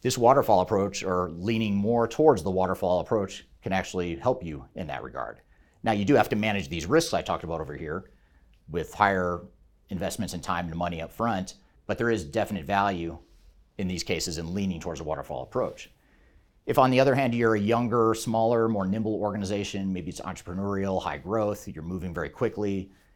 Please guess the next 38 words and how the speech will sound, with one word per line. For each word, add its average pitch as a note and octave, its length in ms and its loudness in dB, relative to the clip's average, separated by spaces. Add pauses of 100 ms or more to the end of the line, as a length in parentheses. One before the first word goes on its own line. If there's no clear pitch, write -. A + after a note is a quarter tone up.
you F2 100 -2
haven't G#2 160 2
been F#2+ 100 -2
around F#2+ 280 2
for - 80 -2
a G#2 80 4
long G2+ 180 2
time, G2+ 220 -2
so F#2+ 100 -6
you E2+ 60 -2
don't F#2+ 140 -2
have G2 100 -2
a F2 60 -4
lot F2 160 0
of C#2 100 -8
baggage F2+ 480 -4
or F2 60 -2
a E2 40 -2
lot E2 160 -2
of E2 60 -8
disparate F2+ 400 -4
ways F2 220 -4
of D2+ 80 -8
doing E2+ 260 -6
business, F#2+ 480 -4 (380)
then G#2 180 2
a G2+ 100 0
more A2+ 380 4
agile A2 320 2
approach F#2 300 -2
is F2+ 80 -8
probably C3+ 240 4
gonna G2+ 80 0
make F#2 160 -2
a F#2+ 40 -2
lot F#2 140 2
of E2+ 80 -4
sense. - 440 -8